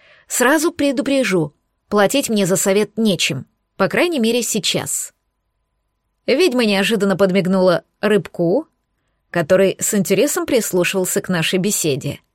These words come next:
«Нет уж», — улыбнулась она, — «с художником связываться себе дороже, потому по его части совет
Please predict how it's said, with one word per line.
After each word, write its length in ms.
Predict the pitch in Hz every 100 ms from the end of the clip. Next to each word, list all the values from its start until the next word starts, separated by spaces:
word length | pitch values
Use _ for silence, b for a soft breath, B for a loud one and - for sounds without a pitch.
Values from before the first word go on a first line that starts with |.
| _ _ _ _ _ _ _ _ _
«Нет 380 | 392 381 160 -
уж», — 400 | 123 - - - _ -
улыбнулась 600 | 208 190 175 165 165 190
она, — 340 | 175 151 139 - _ _ _ _
«с 120 | -
художником 580 | - 381 349 285 285 240
связываться 720 | 214 208 208 190 196 - 190 -
себе 420 | - 196 175 175
дороже, 640 | 165 175 320 285 180 143 - _ _ _ _
потому 320 | 370 403 392
по 80 | 339
его 180 | 302 277
части 560 | - 370 320 320 294 -
совет 540 | - 285 269 269 269